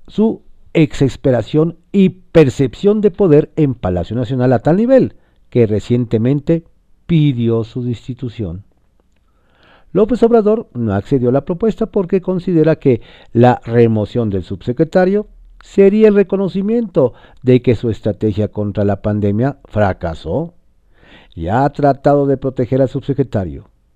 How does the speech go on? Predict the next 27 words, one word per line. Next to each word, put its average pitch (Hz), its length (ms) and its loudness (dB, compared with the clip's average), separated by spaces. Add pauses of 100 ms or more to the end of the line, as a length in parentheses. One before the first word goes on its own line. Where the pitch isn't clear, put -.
(220)
no 135 240 -4
de 220 80 4
las 214 200 2
críticas 180 440 -2
externas, 160 680 -4 (280)
sino 131 400 -2
del 110 200 0
fuego 113 320 0
interno, 82 600 -4 (480)
al 101 300 -2
encargar 90 600 -2
a 104 80 0
su 92 180 -12
coordinador 87 580 -6
de 95 120 -6
asesores, 110 680 -4 (180)
Lázaro 113 540 -2
Cárdenas, 190 520 0 (320)
que 85 260 -6
sea 139 340 4
quien 117 400 -4
lleve 185 400 2 (180)
la 135 240 2
interlocución 131 1200 -2
regular 104 420 -4
con 87 220 -8
él. - 220 -16